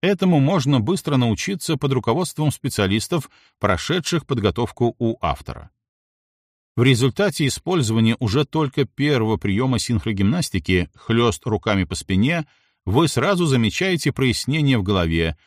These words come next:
хочется ходить прямо, расправив плечи,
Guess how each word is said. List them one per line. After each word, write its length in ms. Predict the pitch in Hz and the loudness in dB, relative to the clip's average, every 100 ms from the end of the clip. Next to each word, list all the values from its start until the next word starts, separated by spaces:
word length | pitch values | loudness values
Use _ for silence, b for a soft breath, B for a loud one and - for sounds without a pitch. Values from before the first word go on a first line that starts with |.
| _ | _
хочется 540 | - 185 - 160 165 143 | -6 -2 -2 -2 -2 -2
ходить 560 | - 113 92 156 - | 0 0 0 -4 -4
прямо, 480 | - 95 107 107 107 | -2 0 2 2 0
расправив 560 | - 101 - 110 113 - | -2 -4 -2 -2 -2 -2
плечи, 520 | 90 101 98 107 90 | -2 0 0 -2 -4